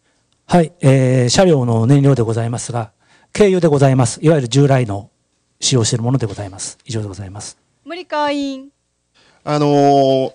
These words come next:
Speaker 3: 以前私、あの、ご質問させていただいたんですが、あのー、まあ、経済性であるとか、環境性を比較した上で、今回の十台も軽油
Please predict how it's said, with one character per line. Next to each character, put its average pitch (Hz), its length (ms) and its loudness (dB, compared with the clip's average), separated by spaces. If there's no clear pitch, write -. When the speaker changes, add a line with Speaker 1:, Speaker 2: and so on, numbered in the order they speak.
Speaker 3:
以 175 100 -8
前 135 220 2
私、 110 260 -2
あ 117 80 -2
の、 104 240 -6
ご 98 120 -12
質 - 120 -14
問 110 140 -10
さ 120 100 -12
せ - 80 -18
て 123 60 -16
い 113 60 -10
た 120 60 -8
だ 110 80 -2
い 104 60 -12
た 95 100 -20
ん 92 40 -20
で 92 80 -20
す - 100 -16
が、 104 460 -6
あ 139 100 -8
の 143 100 -6
ー、 131 680 -2
ま 165 100 0
あ、 - 240 -2
経 208 220 0
済 202 180 2
性 190 180 2
で 165 120 2
あ 117 40 0
る 117 80 0
と 110 120 -8
か、 101 380 0
環 180 200 0
境 175 180 -4
性 175 140 -4
を 170 80 -4
比 - 60 -14
較 139 180 -6
し 143 80 -6
た 165 140 -2
上 185 180 -4
で、 196 240 0
今 139 160 -6
回 151 140 -4
の 110 100 -8
十 147 200 -6
台 123 200 0
も 156 260 0
軽 123 200 -6
油 113 340 -8